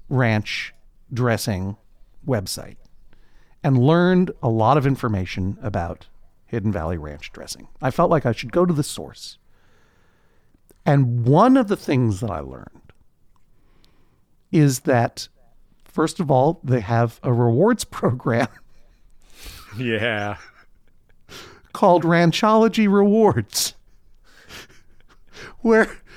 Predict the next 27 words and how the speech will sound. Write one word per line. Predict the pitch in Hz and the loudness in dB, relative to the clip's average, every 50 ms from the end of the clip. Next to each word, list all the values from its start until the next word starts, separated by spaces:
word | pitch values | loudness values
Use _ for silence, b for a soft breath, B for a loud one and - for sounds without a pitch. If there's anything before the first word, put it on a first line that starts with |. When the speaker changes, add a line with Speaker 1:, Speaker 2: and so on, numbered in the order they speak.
| b b b - | b b b 2
Speaker 1:
you | 220 220 | 2 2
create | - - 240 226 226 233 254 269 208 | 2 2 4 4 6 4 4 4 4
an | 220 | 2
account | 196 180 - - 220 233 233 202 180 170 156 - - - | 2 2 0 0 0 2 4 4 2 2 0 -4 -4 -2
and | 208 185 185 190 | 0 2 4 4
then | 190 190 | 4 4
you | 190 190 185 | 4 4 4
like | 170 175 185 185 190 220 240 - - | 2 2 4 4 4 4 2 0 -4
things | - - - 247 240 226 208 220 | -12 -4 0 2 2 2 4 2
on | 208 196 | 2 2
their | 196 185 180 | 2 2 2
website. | 180 202 208 185 - - 208 196 190 | 2 0 0 -2 -2 0 0 0 0
And | - 185 180 180 - - - | 0 -2 -2 -2 -4 -6 -4
I | 160 165 | -2 0
don't | 165 254 285 269 - | 0 0 0 0 0
think | 311 269 254 - | 0 0 0 0
you | 233 | 0
get | - 214 208 - | 0 -2 -2 -2
free | - - - 226 226 | -6 -4 -2 0 0
dressing. | 196 - 185 254 311 - 240 190 143 | 0 2 0 0 0 0 0 0 0
I | 143 | 0
think | - - 202 202 - 196 | 0 -2 -4 -2 -2 -2
you | 175 | -2
just | 147 185 180 - - | -2 -2 -2 -2 0
get | - 170 - - | -2 -2 0 2
internet | 208 220 - - 190 165 143 - - | 2 2 2 2 0 0 -2 -2 -2
badges | - 123 117 117 101 120 110 107 104 - - | 0 0 0 0 0 -2 -2 -2 -2 -4 -8